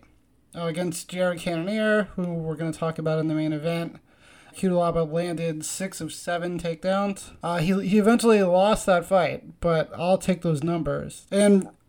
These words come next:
Cutelaba is a much different fighter than, uh, Jared Cannonier. He's also a much different fighter than Eric Anders. Eric Anders didn't attempt any takedowns until he'd already taken a ton of punishment.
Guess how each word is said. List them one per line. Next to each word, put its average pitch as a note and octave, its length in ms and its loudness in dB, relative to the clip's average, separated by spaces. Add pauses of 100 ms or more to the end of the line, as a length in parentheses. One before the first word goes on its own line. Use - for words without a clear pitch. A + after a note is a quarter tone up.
(100)
Cutelaba A#3 720 8
is G#3 180 0
a G3+ 140 0
much G3+ 440 -2
different G3 360 -2
fighter E3 540 0 (140)
than, E3 440 0
uh, D3 500 -2 (120)
Jared F3 260 2
Cannonier. F#3+ 720 6
He's F#3+ 160 -4
also G#3+ 380 4
a G#3 40 2
much G#3 240 0
different G3+ 320 0
fighter F#3+ 360 6
than F3+ 280 4
Eric E3+ 300 0
Anders. D#3 440 -2
Eric F3+ 260 0
Anders F#3+ 320 0
didn't F3 400 -6
attempt E3+ 380 -6
any F#3 240 -4
takedowns D3 580 -6
until D#3+ 300 -4
he'd D#3 140 -4
already D#3+ 260 -4
taken D#3 380 -4
a D3+ 80 -4
ton F#3 280 -6
of F3 100 -4
punishment. D#3+ 560 -8